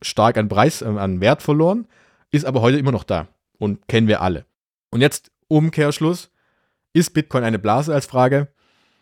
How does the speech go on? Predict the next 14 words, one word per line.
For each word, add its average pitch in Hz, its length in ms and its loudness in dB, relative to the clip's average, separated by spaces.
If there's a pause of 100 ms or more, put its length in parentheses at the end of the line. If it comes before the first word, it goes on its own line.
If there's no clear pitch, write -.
(360)
Nochmal, 139 560 0
wenn 120 160 0
wir 113 80 0
Bitcoin 147 340 0
keinen 110 220 0
Wert 127 140 2
zuschreiben, 135 540 0
dann 117 180 0
ist 127 200 -6
wirklich 123 300 -2
jeder 139 720 0
Preis 120 540 0
über 156 280 2
null 131 400 2